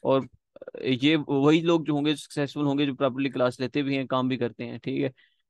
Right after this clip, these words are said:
बहुत कम है हमारी क्लास में, को मैक्सिमम, मैक्सिमम चार से पांच लोग ऐसे हैं जो सिंसियर हैं क्लास से, otherwise सारे फॉर्मेलिटी पूरी कर रहे हैं। तो करें फॉर्मेलिटी पूरी,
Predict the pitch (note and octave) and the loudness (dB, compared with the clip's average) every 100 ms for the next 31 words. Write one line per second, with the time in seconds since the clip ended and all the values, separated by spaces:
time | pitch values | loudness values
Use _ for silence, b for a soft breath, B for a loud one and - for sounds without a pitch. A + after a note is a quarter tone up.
0 | _ B2+ D#3 E3+ D3 B2+ B2+ B2+ B2+ B2 | _ 2 2 2 0 2 2 2 2 4
1 | B2+ B2+ C#3+ C#3 C#3 - - C#3 D3 - | 2 2 -2 -2 -4 -6 -6 -4 -4 -2
2 | E3+ D#3 C#3 - D3+ C#3+ C#3+ C#3 C3+ - | 0 0 0 -2 -4 -2 2 0 0 -2
3 | D3 D3 F3 D3 C3 D3+ D3+ D3 D3+ D3+ | -2 0 0 0 -2 -2 -2 0 -2 -4
4 | _ _ _ - D3 C3 C#3+ C3 A#2 A2+ | _ _ _ -4 -2 2 4 2 0 -4
5 | A#2 - A#2+ - C3 C#3+ D3 C#3+ C#3 C#3 | -6 -6 -8 -2 2 4 2 4 2 4
6 | C3 B2 A#2+ B2 A#2 A2+ A#2 A#2 A#2+ B2+ | 0 0 -2 -4 -4 -4 -4 -6 -8 -4
7 | C#3 D3 D#3+ D#3 D3 C#3 D3+ D3 D#3+ - | 0 0 2 2 2 2 0 0 -2 -2